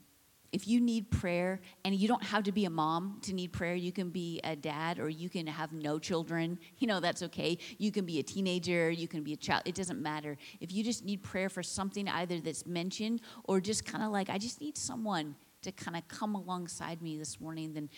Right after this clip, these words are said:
then they're gonna make themselves available. They'll come down, uh, kinda on the floor and for a few moments afterwards, and, and that will be the case. But why don't we stand, uh, as we, as a, we end? Also, I just kinda wanna make mention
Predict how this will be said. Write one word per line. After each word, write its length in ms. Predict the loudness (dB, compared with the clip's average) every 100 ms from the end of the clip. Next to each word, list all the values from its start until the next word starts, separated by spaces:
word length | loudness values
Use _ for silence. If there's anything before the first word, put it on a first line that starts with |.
| -18 -8
then 140 | -4
they're 100 | -2
gonna 180 | 0 -2
make 260 | -2 -4
themselves 500 | -4 -6 -4 -4 -2
available. 640 | -2 -2 0 0 0 0 0
They'll 100 | -2
come 240 | -2 -2
down, 420 | 0 0 0 -2 -6 -14 -20 -8
uh, 200 | -4 -4
kinda 280 | -4 -4 -2
on 100 | 0
the 60 | -2
floor 500 | -2 0 2 2 -2 -12 -14 -6
and 220 | -4 -4
for 140 | -2
a 40 | -2
few 300 | -2 -2 -2
moments 460 | 0 0 -2 -2
afterwards, 800 | -6 -6 -4 -4 -2 -4 -4 -6 -8 -20 -20 -8
and, 400 | -2 0 -2 -4 -4
and 540 | -2 -2 -2 -6 -4
that 120 | -2
will 100 | -2
be 120 | -4
the 60 | -6
case. 200 | -4 -2
But 140 | 0
why 160 | 2 2
don't 140 | 2
we 120 | 2 2
stand, 840 | 2 -2 0 0 2 0 -2 -6 -12 -20 -20 -14 -4
uh, 400 | -2 0 0 -2 -2
as 220 | -2 2
we, 280 | 2 2 0
as 180 | -2 0
a, 120 | -2 -2
we 220 | -2 -2 0
end? 360 | -2 0 0 4
Also, 340 | 6 4 2 2
I 140 | 4
just 160 | 2 -2
kinda 180 | -2
wanna 240 | -2 0 0
make 260 | 0 -2
mention 540 | -4 -4 -2 -4 -4